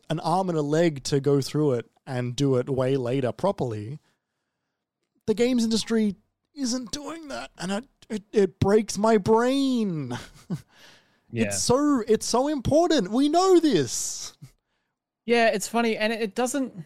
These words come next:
Speaker 2: it doesn't, it doesn't really seem to be a good way to do it in some regards, but it, it also,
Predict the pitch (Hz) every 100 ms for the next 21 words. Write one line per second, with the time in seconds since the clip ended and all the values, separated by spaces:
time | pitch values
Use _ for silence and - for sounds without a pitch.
0 | _ - - 240 269 - - 208 247 254
1 | 165 165 185 - 170 151 143 139 123 135
2 | 127 127 120 113 - _ _ _ _ _
3 | _ _ _ _ _ _ _ _ _ _
4 | _ _ - 139 117 143 143 131 123 120
5 | - 123 113 110 110 107 139 147 165 185
6 | 190 240